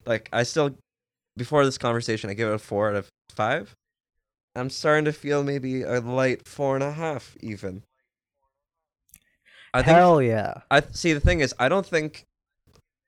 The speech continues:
Speaker 1: your initial reaction has to be the rating that you give a movie or anything like that. You can, like, think about a movie within
Speaker 2: No.
Speaker 1: after two weeks and still come to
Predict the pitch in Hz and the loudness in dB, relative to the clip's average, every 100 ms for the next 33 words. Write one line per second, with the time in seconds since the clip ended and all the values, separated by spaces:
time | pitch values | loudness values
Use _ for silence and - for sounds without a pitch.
0 | _ 131 135 131 127 131 151 135 120 113 | _ 0 0 2 0 2 2 2 4 4
1 | 113 - 92 120 117 - 113 107 101 101 | 4 0 -6 -2 -4 -4 -4 -2 -2 -4
2 | 101 95 - 101 98 110 85 90 101 92 | -6 -10 -8 -8 -6 -6 -6 -6 -6 -6
3 | 85 85 - 92 90 - 87 - _ _ | -10 -12 -12 -14 -12 -10 -10 -12 _ _
4 | _ 120 123 135 123 - - - 123 117 | _ -6 -2 0 0 -2 -12 -10 -4 0
5 | 113 107 107 104 98 92 101 143 - - | 2 2 -2 -2 -6 -6 -4 -4 -4 -10
6 | - 117 110 - 104 101 92 - 95 - | -2 -2 -4 -10 -6 -6 -8 -10 -12 -10
7 | 92 - 95 92 82 | -10 -8 -10 -8 -10